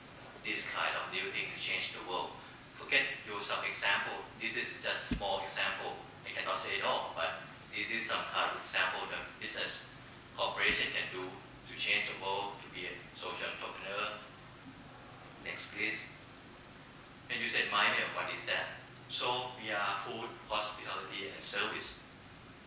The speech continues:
We have twenty-five thousand service professional in thirty hotel,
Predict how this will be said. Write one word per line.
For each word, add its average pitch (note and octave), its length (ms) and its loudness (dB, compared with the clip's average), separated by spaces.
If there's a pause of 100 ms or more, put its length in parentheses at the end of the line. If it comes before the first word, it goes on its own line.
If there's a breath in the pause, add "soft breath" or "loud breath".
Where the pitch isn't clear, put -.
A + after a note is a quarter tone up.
(580 loud breath)
We A2+ 160 6
have A2 400 6
twenty-five G#2 960 4
thousand G2 560 2 (240)
service - 400 0
professional - 720 0
in E2+ 80 -8 (500)
thirty F#2 320 0
hotel, - 480 4